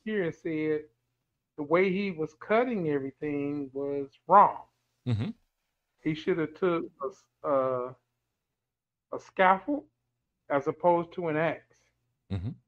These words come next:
Speaker 1: And see, and it's just like, when you look at money, you wanted to cut down all of this 'cause you wanted to give rich people their tax breaks.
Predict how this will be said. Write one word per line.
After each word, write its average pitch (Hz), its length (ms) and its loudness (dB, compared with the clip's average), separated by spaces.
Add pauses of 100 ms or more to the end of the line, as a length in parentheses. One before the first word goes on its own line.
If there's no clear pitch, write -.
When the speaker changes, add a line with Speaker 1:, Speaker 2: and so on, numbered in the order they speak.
(240)
Speaker 1:
And 151 140 0
see, 220 520 -2
and 175 140 -2
it's 175 160 -6
just 208 260 -4
like, 185 520 -4 (1800)
when 165 180 -2
you 165 120 -2
look 214 260 0
at 220 80 -2
money, 151 480 2 (1800)
you 143 140 -6
wanted 190 300 2
to 190 100 2
cut 214 320 0
down 196 260 0
all 190 240 -2
of 185 80 -8
this 165 220 -4
'cause 139 240 -8
you 143 100 -10
wanted 170 320 -4
to 180 60 -10
give 170 400 -6
rich 175 280 -6
people 160 720 -6
their 156 140 -6 (120)
tax 156 300 -4
breaks. 127 240 -10